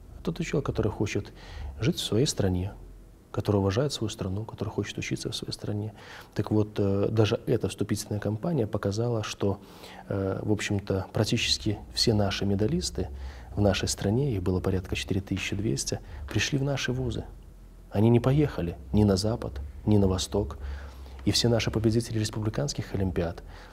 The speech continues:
практически в полном составе. Если раньше мы говорили о том, что,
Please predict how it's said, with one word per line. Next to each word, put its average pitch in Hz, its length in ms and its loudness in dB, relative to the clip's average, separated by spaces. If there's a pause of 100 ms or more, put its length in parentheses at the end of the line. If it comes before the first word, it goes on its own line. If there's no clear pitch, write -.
(240)
практически 110 480 2
в - 100 -8
полном 95 360 0
составе. 127 480 -2
Если - 180 -4
раньше 98 320 -2
мы 90 120 -2
говорили 95 360 -2
о 95 80 -4
том, 87 220 -4
что, - 240 -6